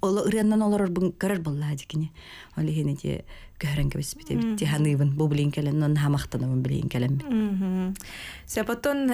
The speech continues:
Speaker 2: элбэх бу араас интервьюларга даганы,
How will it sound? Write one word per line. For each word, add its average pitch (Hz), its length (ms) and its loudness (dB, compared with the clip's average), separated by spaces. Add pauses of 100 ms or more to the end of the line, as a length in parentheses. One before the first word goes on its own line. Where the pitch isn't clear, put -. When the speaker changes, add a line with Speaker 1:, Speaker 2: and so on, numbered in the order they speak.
Speaker 2:
элбэх 214 400 -2
бу 240 400 4
араас 202 640 -4
интервьюларга 190 640 0
даганы, 190 420 0